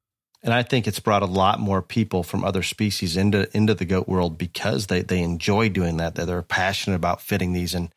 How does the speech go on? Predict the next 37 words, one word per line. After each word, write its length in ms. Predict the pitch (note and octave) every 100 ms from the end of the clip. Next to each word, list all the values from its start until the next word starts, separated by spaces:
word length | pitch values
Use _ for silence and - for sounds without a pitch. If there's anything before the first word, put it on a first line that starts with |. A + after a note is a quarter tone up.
| _ _ _
and 100 | C3
quite 220 | A2+ A#2 G#2
frankly, 380 | A2 D3+ C#3
making 280 | A2 G#2+ A#2
them 140 | A#2+ A2
look 240 | A#2 - _ _ _ -
different 320 | A#2 - B2+
than 160 | A#2 A2
what 160 | G#2+
they 200 | G#2+ G#2
have 380 | F#2+ G#2+ A2 G2+ - -
for 160 | G2+
a 100 | G2
vision 420 | F2+ G#2+ B2+ G2
of 120 | F#2+ F#2+
a 40 |
stereotypical 760 | F#2+ - G2+ G#2 A#2 A2 G#2 -
goat. 340 | A2+ E3+ - _ _ _ _ _ _ _
It, 200 | - G#2+
it's 180 | - A2
interesting 440 | - D#3 F#2 - -
to 100 | G2
me. 220 | A2 G#2
And 200 | F2+ E2+ _ _ _ _
a 100 | -
lot 220 | A2 A#2+ E3+
of 80 |
times 260 | - C3+ G#2+
people 240 | - A#2+
talk 360 | - - A2 -
about, 400 | G2+ F#2+ F2 - _ _
well, 160 | A2 G#2
it's 160 | G2+ -
easier 320 | B2 A#2 G#2+
for 160 | -
a 60 | G2
judge 460 | F#2 G#2 G2+ -